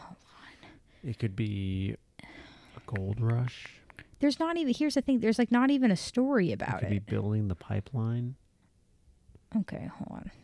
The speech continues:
Speaker 1: I, all I got, hold on. <clears throat>
Speaker 2: It could be all about the
Speaker 1: That's
Speaker 2: earthquake.
Speaker 1: not what I wanted. Wait.
Speaker 2: When I say the earthquake, do you know what I'm talking about?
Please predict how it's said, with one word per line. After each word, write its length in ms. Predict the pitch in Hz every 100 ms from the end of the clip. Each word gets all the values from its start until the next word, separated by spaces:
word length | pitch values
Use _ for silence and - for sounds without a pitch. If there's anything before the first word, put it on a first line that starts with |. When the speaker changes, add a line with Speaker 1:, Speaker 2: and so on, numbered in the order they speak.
| -
Speaker 1:
I, 200 | 240 233 -
all 220 | 247 269
I 60 | 294
got, 340 | 233 240 233
hold 280 | 175 175 170
on. 220 | 175 -
<clears throat> 280 | - 240 -
Speaker 2:
It 560 | 254 302 233 180 170 101
could 140 | 104
be 200 | 123 123
all 240 | - 104 113
about 260 | 110 113 110
the 100 | 98
Speaker 1:
That's 180 | 120 147 -
Speaker 2:
earthquake. 120 | -
Speaker 1:
not 80 | -
what 120 | 151
I 80 | -
wanted. 400 | - - - - - - - - _ _ _ - - - - -
Wait. 400 | - - - - - - - _ _ _ _ _ - - - - _
Speaker 2:
When 140 | 127 113
I 100 | 123
say 220 | - 120
the 100 | 98
earthquake, 640 | 95 101 - - 107 104
do 80 | 110
you 80 | 110
know 120 | 123
what 100 | 127
I'm 140 | 123
talking 320 | 113 117 117 123
about? 320 | 131 131 143